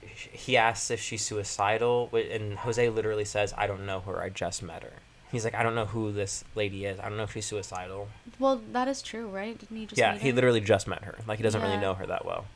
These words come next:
Speaker 2: Yeah.
Speaker 1: So h-, it's just funny that the guy's, like, trying to ask, and he's like, "I don't
Speaker 2: "I
Speaker 1: fucking
Speaker 2: don't know.
Speaker 1: know."
Speaker 2: I just met her.
Speaker 1: Yeah.
Speaker 2: <laughs> I literally don't know."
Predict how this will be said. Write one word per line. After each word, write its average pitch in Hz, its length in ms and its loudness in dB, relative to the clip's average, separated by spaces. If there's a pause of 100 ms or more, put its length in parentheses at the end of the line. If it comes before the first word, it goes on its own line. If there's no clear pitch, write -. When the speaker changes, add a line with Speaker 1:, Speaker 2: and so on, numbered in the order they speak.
Speaker 2:
Yeah. 226 380 -4 (500)
Speaker 1:
So 143 220 6
h-, 170 120 4
it's 151 160 4
just 156 180 6
funny 117 400 6 (100)
that 120 140 -6
the 123 60 2
guy's, 117 280 10
like, 120 100 6
trying 117 200 8
to 104 60 4
ask, 107 240 6
and - 80 -4
he's 113 120 2
like, 117 100 8
"I 113 60 4
don't 165 160 0
Speaker 2:
"I 214 100 4
Speaker 1:
fucking 123 200 8
Speaker 2:
don't 262 100 4
know. - 340 6
Speaker 1:
know." 247 80 0
Speaker 2:
I 285 120 2
just 285 220 -4
met 285 220 2
her. 214 380 -2
Speaker 1:
Yeah. 113 260 6
Speaker 2:
<laughs> 269 160 8
I 277 180 6 (280)
literally 262 560 4
don't 196 240 0
know." 175 240 -6